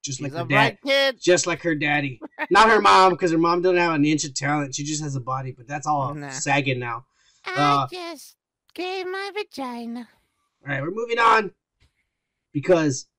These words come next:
Speaker 1: this is what I'm telling you. After all this, uh, craziness and bipolarness and manic, depressive, fucking psychotic, uh, Satanist
Speaker 2: Yeah.
Speaker 1: shit we just saw, I just wanna tell you, Kike,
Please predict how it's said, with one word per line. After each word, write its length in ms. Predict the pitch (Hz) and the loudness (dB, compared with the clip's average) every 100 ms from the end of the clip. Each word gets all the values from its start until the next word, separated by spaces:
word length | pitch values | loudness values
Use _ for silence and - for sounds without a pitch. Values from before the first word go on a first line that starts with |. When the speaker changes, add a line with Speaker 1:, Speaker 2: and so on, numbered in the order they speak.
| _ _ | _ _
Speaker 1:
this 120 | 156 185 | -2 -2
is 60 | |
what 120 | 220 | 2
I'm 80 | 208 | 0
telling 260 | 180 220 214 | 2 2 4
you. 100 | 190 | 4
After 260 | 196 196 208 | 4 0 4
all 260 | 240 233 | 4 4
this, 220 | 240 226 196 196 185 | 2 0 -2 -6 -6
uh, 80 | |
craziness 640 | - 220 226 220 226 226 202 | -4 0 0 0 -4 -4 0
and 140 | 190 | 0
bipolarness 840 | 165 165 196 233 214 208 214 208 185 | -2 -4 -4 -2 -2 -2 -2 0 2
and 160 | 165 | 2
manic, 420 | 180 208 220 220 - | 2 0 -2 -6 -2
depressive, 640 | 170 196 202 - 208 170 _ _ | -2 0 -2 0 -2 -4 _ _
fucking 380 | _ 220 208 202 | _ -2 0 0
psychotic, 800 | - 190 165 - - 202 202 190 _ _ _ | 0 0 0 0 4 4 4 -6 _ _ _
uh, 200 | - 135 | -4 -2
Satanist 560 | 131 - 196 - 185 - | -2 0 2 4 4 2
Speaker 2:
Yeah. 320 | - - - | -2 0 0
Speaker 1:
shit 100 | - 170 | 0 -2
we 80 | |
just 260 | 170 185 - | -2 0 2
saw, 360 | 208 208 202 202 _ _ _ _ _ | 4 4 4 -2 _ _ _ _ _
I 80 | 156 | -6
just 180 | 165 170 | -6 0
wanna 160 | 190 | 0
tell 180 | - 196 | 2 4
you, 100 | 185 | 4
Kike, 460 | 160 180 175 185 175 | 2 -4 0 0 0